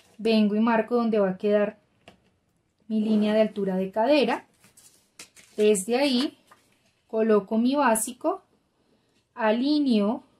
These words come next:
o aplomo para que no vayamos a tener inconvenientes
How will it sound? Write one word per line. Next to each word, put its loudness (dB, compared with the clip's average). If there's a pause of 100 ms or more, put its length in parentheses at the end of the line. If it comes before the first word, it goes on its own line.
(140)
o 0
aplomo 0
para -2
que -10
no -4
vayamos -4
a -6
tener -4
inconvenientes -4